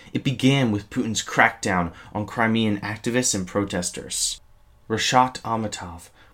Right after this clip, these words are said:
was the first person to be killed. Amitov, a member of Crimea's ethnic, predominantly Muslim Tartar population,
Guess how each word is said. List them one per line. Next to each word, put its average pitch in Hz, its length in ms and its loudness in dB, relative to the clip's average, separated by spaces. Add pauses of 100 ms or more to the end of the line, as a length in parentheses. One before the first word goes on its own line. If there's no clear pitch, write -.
was 104 120 -8
the 110 60 -6
first - 460 -4
person 98 420 -6
to - 60 -14
be - 160 -16
killed. - 640 -10 (580)
Amitov, 104 720 -4 (180)
a 104 80 -4
member 123 320 4
of 123 140 0
Crimea's 117 580 -2
ethnic, 135 480 -4
predominantly 117 720 -2
Muslim 104 520 0
Tartar 107 480 -2
population, 101 760 -2